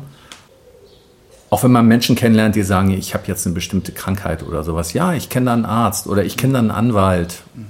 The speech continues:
oder, äh, manche Sachen, wo man sich gegenseitig helfen kann, ne?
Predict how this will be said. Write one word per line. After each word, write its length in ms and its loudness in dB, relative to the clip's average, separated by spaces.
oder, 400 4
äh, 240 -2
manche 240 2
Sachen, 300 2
wo 40 0
man 220 4
sich 180 -4
gegenseitig 480 0
helfen 280 -2
kann, 240 -2
ne? 140 0